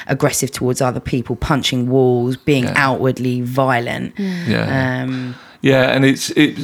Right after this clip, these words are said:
Speaker 2: some researchers have thought that a lot of female adult mental health could have stemmed from the internalisation, 'cause they, they're keeping it inside. You know, jokingly, Robin says, you know,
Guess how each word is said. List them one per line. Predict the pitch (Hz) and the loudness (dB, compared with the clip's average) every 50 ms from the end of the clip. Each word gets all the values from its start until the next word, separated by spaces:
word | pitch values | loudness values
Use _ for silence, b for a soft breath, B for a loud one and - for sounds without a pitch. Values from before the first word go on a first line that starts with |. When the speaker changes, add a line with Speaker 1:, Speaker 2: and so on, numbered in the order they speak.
| - | -6
Speaker 2:
some | - - - 139 127 127 | -2 2 2 4 4 4
researchers | 120 - - 117 104 98 - - 110 95 | 2 2 2 2 0 0 -2 -4 -4 -4
have | 101 98 92 | -4 -4 -4
thought | - - 113 107 104 104 107 | 0 0 2 2 2 2 0
that | 107 101 | 0 2
a | 104 | 2
lot | 104 113 113 107 107 | 2 2 2 2 2
of | 107 107 98 | 0 -2 -4
female | - - - - 135 123 113 110 101 104 104 | -6 -6 -2 2 2 4 4 4 2 2 2
adult | 104 101 101 95 - | 2 2 0 0 0
mental | - 101 101 101 - 101 | 0 -2 -2 -2 -2 -2
health | 104 110 110 104 - - | 0 0 0 -2 -4 -6
could | - - 101 | -8 -8 -6
have | 95 92 - | -6 -6 -8
stemmed | - - - - 92 95 95 95 - | -8 -6 -4 -4 -2 -2 -4 -6 -8
from | - 101 98 95 95 - B B B B B B B B | -8 -8 -6 -6 -8 -10 B B B B B B B B
the | 110 110 | 0 2
internalisation, | 107 - 110 101 107 101 101 - 123 107 107 - - 101 107 | 2 4 2 2 2 2 2 2 2 2 2 2 2 0 0
'cause | - 107 | 2 2
they, | 117 123 120 - - | 2 2 2 2 2
they're | 135 123 | 0 2
keeping | - - 135 123 - 104 | 4 4 4 4 4 2
it | 104 104 | 2 2
inside. | - 104 104 101 - - 123 120 110 107 110 110 - - - B B B B B B B | 0 0 -2 0 2 2 4 4 4 4 2 2 0 -4 -12 B B B B B B B
You | 127 135 | 2 4
know, | 127 120 107 104 | 4 4 4 2
jokingly, | 107 107 - 135 127 127 123 - 123 110 107 104 104 104 98 | 2 2 2 2 2 2 2 2 2 2 2 4 2 2 0
Robin | 98 107 104 98 104 101 101 98 | 0 0 0 2 2 2 2 0
says, | - - 110 101 98 98 95 - - - B B B B B | 0 2 2 2 2 0 -2 -4 -8 -12 B B B B B
you | B 123 | B -2
know, | 113 107 98 95 - - - | 0 2 2 0 0 -2 -4